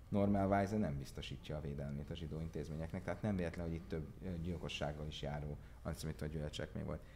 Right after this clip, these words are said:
Magyarország ezzel szemben viszont, ö, az egy, egy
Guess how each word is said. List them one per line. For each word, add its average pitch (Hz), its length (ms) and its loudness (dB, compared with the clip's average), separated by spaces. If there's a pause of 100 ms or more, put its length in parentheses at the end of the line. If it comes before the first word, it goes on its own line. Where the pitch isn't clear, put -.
(440)
Magyarország 131 640 8
ezzel 110 300 6
szemben 113 380 4
viszont, 110 520 2 (100)
ö, 98 480 4 (1080)
az 98 240 0 (200)
egy, 90 340 0
egy 92 300 2